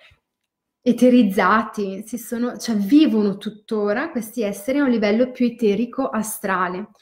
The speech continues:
A me capita, eh, spesso, ad esempio, di, ehm, di trovarmi in altre dimensioni con i draghi, con l'un-, con gli un-, con gli unicorni,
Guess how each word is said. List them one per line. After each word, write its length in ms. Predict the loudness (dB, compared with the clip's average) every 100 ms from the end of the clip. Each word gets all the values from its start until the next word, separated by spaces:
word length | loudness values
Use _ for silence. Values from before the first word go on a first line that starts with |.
| -20 -6
A 100 | 0
me 180 | 0 0
capita, 760 | 0 0 0 -4 0 0 0 -6 -20 _
eh, 320 | -6 -2 0 -2
spesso, 640 | -6 -2 0 -2 -4 -2
ad 120 | 0
esempio, 640 | 0 0 -2 -2 -4 -2 -2
di, 600 | -2 -2 -2 -2 -4 -6
ehm, 640 | -6 -4 -4 -4 -6 -8
di 200 | -6 -6
trovarmi 840 | -2 0 2 4 2 2 0 0 2
in 100 | 2
altre 280 | 0 -2 -2
dimensioni 680 | 0 -2 -2 -4 -2 -2
con 200 | -2 -2
i 120 | -2 -2
draghi, 540 | 0 0 -2 -6 -8 -12 _ _ _ _ _ _
con 160 | 0 2
l'un-, 240 | 4 0
con 160 | 0 -2
gli 100 | 0
un-, 680 | 0 -2 -4 -6 -8 -10
con 140 | -4 -2
gli 100 | 0
unicorni, 1000 | 0 0 0 2 2 2 2 2 -2